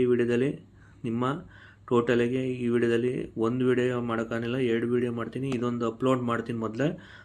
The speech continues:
ಆ ನಂತರ ಇನ್ನೊಂದು ವಿಡಿಯೋನ ಅಪ್ಲೋಡ್ ಮಾಡ್ತೀನಿ. ಜೊತೆಗೆ ನಮ್ಮ ಚಾನಲ್ನ ನೋಡಿದವರು ಹೊಸಬ್ರಾಗಿರೋ ದಯಮಾಡಿ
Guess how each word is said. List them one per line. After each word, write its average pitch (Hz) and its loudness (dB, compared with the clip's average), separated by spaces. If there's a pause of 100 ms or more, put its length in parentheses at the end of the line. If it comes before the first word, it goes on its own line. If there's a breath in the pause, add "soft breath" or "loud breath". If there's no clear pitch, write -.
(160 loud breath)
ಆ 110 6
ನಂತರ 123 0
ಇನ್ನೊಂದು 117 -2
ವಿಡಿಯೋನ 117 0 (120)
ಅಪ್ಲೋಡ್ 110 -2
ಮಾಡ್ತೀನಿ. 113 -4 (580 loud breath)
ಜೊತೆಗೆ 123 2
ನಮ್ಮ 120 -2
ಚಾನಲ್ನ 120 -2
ನೋಡಿದವರು 113 -2
ಹೊಸಬ್ರಾಗಿರೋ 113 -4
ದಯಮಾಡಿ 113 -2